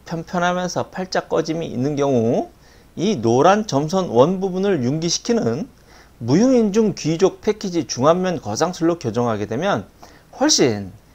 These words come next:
가성비 있는 수술이 되겠습니다. 오늘은 동양인의 안면 거상술의 효과가 서양인보다 미진한 성형의학적 사실에 대해서 고찰해 보았는데요.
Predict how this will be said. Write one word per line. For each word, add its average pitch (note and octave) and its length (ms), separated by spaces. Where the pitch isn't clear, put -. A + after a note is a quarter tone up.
가성비 B2 680
있는 E3 240
수술이 D3+ 320
되겠습니다. D3 760
오늘은 D#3 720
동양인의 D#3 880
안면 D#3 520
거상술의 D#3 640
효과가 A#2+ 640
서양인보다 D#3+ 800
미진한 B2 960
성형의학적 G3 1120
사실에 C3+ 520
대해서 C3+ 400
고찰해 C3+ 420
보았는데요. B2+ 680